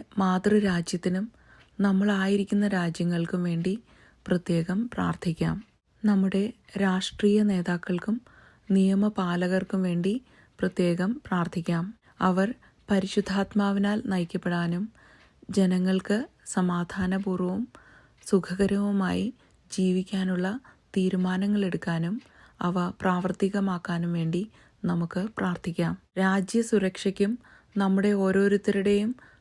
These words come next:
സുരക്ഷയ്ക്കുമായി ജീവിതം മാറ്റിവെച്ചിരിക്കുന്ന സുരക്ഷാ മേഖലയിലെ എല്ലാവർക്കും, പ്രത്യേകിച്ച് നമ്മുടെ സൈനികർക്കും വേണ്ടി നമുക്ക് പ്രത്യേകം പ്രാർത്ഥിക്കാം. അവർക്ക് ജീവിതത്തിലുടനീളം മാലാഖമാരുടെ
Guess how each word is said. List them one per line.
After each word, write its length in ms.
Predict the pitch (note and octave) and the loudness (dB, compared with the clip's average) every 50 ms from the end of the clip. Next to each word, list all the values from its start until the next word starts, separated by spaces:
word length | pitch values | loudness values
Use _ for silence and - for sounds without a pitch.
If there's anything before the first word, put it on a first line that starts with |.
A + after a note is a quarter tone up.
| _ - | _ -10
സുരക്ഷയ്ക്കുമായി 1120 | - - G#3 G3+ G3 F#3+ F#3+ - - G#3 G3 - A3 G#3 G3 F#3 F#3 F3+ F#3 G3+ B3 - - _ - - _ - | -2 2 2 2 2 2 -2 -2 -2 -2 0 2 2 2 2 2 0 0 -2 -2 -4 -6 -10 _ -20 -20 _ -12
ജീവിതം 560 | - E3+ - G3+ G3 G3 G3 G3+ G#3 G#3+ G#3 | -6 0 2 2 4 4 2 2 2 2 2
മാറ്റിവെച്ചിരിക്കുന്ന 920 | G3+ F#3+ F#3 F3+ - G3+ G3 F#3+ F3+ - - F#3+ F#3 F3+ F#3 F#3 F#3 F3+ F#3 G3 A#3+ - - - - - - _ _ - | 2 0 -2 -2 -2 0 0 0 0 0 -2 -2 -2 -2 -2 -2 -4 -4 -4 -6 -8 -12 -16 -20 -20 -20 -20 _ _ -8
സുരക്ഷാ 560 | - - G#3 G3 G3 F#3+ - - - G#3 G#3+ | -2 0 2 2 2 -2 -4 -2 0 2 2
മേഖലയിലെ 680 | G#3+ G#3 G3 F3+ - - F#3 F#3 F3+ F3+ F3+ F3+ F#3+ G#3+ B3+ - _ - _ _ _ _ - | 4 2 2 0 -2 -2 -2 0 0 0 0 -2 -4 -4 -6 -10 _ -20 _ _ _ _ -2
എല്ലാവർക്കും, 680 | F#3 F3+ F3+ F3+ F3 F3 E3+ E3+ E3+ E3 - G3 G3 A3 A3 - _ _ _ _ _ - - _ | 0 0 0 0 0 0 0 -2 -4 -4 -4 -4 -4 -4 -6 -10 _ _ _ _ _ -20 -16 _
പ്രത്യേകിച്ച് 640 | - F#3+ F#3+ - G3 F#3 F#3 F#3 F3+ F3 - - G3+ A3 C4 - - - - _ _ - | -6 -4 0 2 2 2 2 0 -2 -4 -4 -4 -4 -4 -6 -10 -16 -20 -20 _ _ -4
നമ്മുടെ 300 | G3 F#3+ F#3+ F#3+ F#3+ G#3 | -2 0 0 2 2 0
സൈനികർക്കും 760 | G#3 G#3+ - G3+ F#3+ F3+ F3+ F3+ F3 - F#3 F3+ - - F#3+ F#3 | 0 0 0 -2 0 0 0 -2 -2 -2 -4 -4 -2 -2 -2 0
വേണ്ടി 360 | F3+ F3 F3 F3 F#3+ G#3+ - - _ - | 0 0 0 0 -2 -4 -6 -10 _ -6
നമുക്ക് 300 | F#3+ F3+ F3 F3 - - | -4 -4 -4 -4 -6 -8
പ്രത്യേകം 500 | - F3+ F3+ - - F3 E3+ F3 F3+ F3+ | -10 -10 -8 -4 -2 -2 -2 -2 -4 -4
പ്രാർത്ഥിക്കാം. 600 | F3 - F3 E3+ E3+ - - F3 E3 F3+ F3 F3 F#3 - _ _ _ _ _ _ _ - | -4 -4 -4 -4 -4 -4 -6 -4 -2 -2 -2 -4 -4 -8 _ _ _ _ _ _ _ -10
അവർക്ക് 600 | - G3 G3 F#3+ G3 F#3+ F#3 - - G#3+ A3+ C4 - - | -6 -4 -2 0 -2 -2 -2 -4 -4 -4 -4 -6 -8 -10
ജീവിതത്തിലുടനീളം 1160 | E3+ - G3 F#3+ F#3 F3+ F#3+ - G3+ G3 - A3 G#3+ A3 F#3+ F3+ F#3 F#3 F#3 F#3 F#3 F#3+ G#3 C4 - _ _ _ - - - _ _ _ - | -6 -2 0 0 0 0 0 -2 -2 0 0 2 2 2 2 0 0 0 0 0 0 -2 -2 -4 -8 _ _ _ -20 -20 -20 _ _ _ -4
മാലാഖമാരുടെ 1000 | G3 F#3+ F#3 F#3 F#3 F#3 F#3+ F#3+ - G#3 G#3 G#3 G3+ G3+ G3 G3 F#3 G#3 A3+ C#4 | -2 0 0 2 0 0 0 -2 -2 -2 0 0 0 0 0 0 0 0 -2 -2